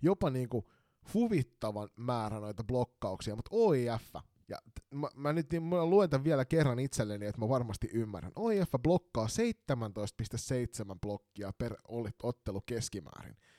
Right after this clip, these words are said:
Heillä on sataayhdeksänkymmentäviisi blokkia tähän alkukauteen.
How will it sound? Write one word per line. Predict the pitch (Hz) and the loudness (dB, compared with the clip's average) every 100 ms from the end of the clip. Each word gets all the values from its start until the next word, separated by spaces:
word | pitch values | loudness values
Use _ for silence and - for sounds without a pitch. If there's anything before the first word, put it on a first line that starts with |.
| _ - _ | _ -20 _
Heillä | 175 180 | 0 2
on | 147 | 2
sataayhdeksänkymmentäviisi | 185 170 - 220 208 151 - 120 104 104 98 90 95 107 131 98 - | 0 0 0 4 4 4 -2 -6 -6 -8 -8 -8 -6 -2 -2 -4 -6
blokkia | 104 - - 147 | -8 -8 -4 -2
tähän | - 120 151 | -2 -2 -2
alkukauteen. | 120 117 110 113 85 92 120 120 | -2 -6 -8 -12 -10 -8 -2 -2